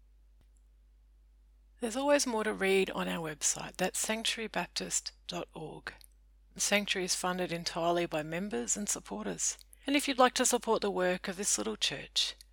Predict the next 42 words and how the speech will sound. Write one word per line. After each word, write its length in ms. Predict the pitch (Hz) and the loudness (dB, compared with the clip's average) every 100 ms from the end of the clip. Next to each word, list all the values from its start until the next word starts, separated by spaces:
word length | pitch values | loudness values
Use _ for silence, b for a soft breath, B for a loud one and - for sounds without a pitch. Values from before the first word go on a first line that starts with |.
| - | -12
you 100 | - | -6
can 180 | 202 208 | -4 -2
make 220 | 196 202 | 0 -2
a 60 | 220 | -2
donation 680 | 190 180 151 151 - 160 156 - | -4 -4 -6 -4 -4 -6 -10 -14
via 280 | - 139 139 | -8 -6 -6
PayPal, 540 | - 175 180 - - - _ _ _ - | -6 -10 -10 -12 -12 -16 _ _ _ -6
and 140 | 208 | -4
you'll 80 | 190 | -4
find 280 | - 190 190 | -6 -4 -4
the 40 | |
details 480 | 185 226 233 214 208 | -2 -2 0 0 0
for 80 | 190 | -2
this 260 | 156 151 - | -6 -4 -4
on 80 | |
the 100 | 156 | -6
website. 520 | 160 131 - - - - - - - - - - - - - - - - - - - - 247 | -10 -10 -6 -6 -6 -14 -18 -20 -20 -20 -20 -20 -20 -20 -20 -20 -20 -20 -20 -18 -18 -8 -2
This 160 | - | 0
recording 460 | 220 - 220 220 208 | 0 2 4 4 2
was 160 | 190 | -2
made 180 | 196 190 | 2 2
on 120 | 190 | 2
the 60 | 180 | 0
lands 360 | 175 180 180 180 | 0 2 0 -4
of 80 | |
the 60 | 180 | -6
Peak 320 | - 214 - | -2 -2 0
Warrung 340 | - 196 190 185 | -2 0 -2 -4
people 480 | - 170 185 214 214 | -6 -6 -6 -4 -2
of 160 | 180 | -4
the 220 | - 170 - | -2 -4 -2
Eastern 480 | 202 - 190 175 | -2 -2 -2 -6
Maar 220 | 170 165 151 | -6 -6 -6
Nation, 480 | 143 147 - 139 - B B B B B B | -6 -2 -4 -4 -14 B B B B B B
a 80 | 190 | 4
land 500 | 202 214 220 220 - | 6 8 8 4 0
taken 380 | - 208 220 214 | 2 2 2 -2
by 140 | 220 | -2
force 580 | - - 170 170 - - | -4 -6 -8 -4 -4 -4
and 120 | 185 | -8
never 220 | 160 165 202 | -8 -4 0
ceded. 480 | - 151 151 170 | 0 0 -8 -12